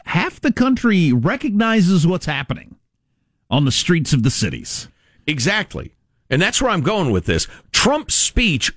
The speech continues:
Speaker 2: was fabulous. It was eloquent. It was powerful.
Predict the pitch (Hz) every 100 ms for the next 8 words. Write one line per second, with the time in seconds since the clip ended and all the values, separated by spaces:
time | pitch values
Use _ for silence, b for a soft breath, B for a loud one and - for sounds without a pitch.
0 | - 139 123 120 - _ _ _ _ 175
1 | 151 98 67 65 - _ _ _ _ _
2 | _ _ _ _ 139 135 117 - - 160
3 | 220 190 233 - 127 - - 202 214 -
4 | 214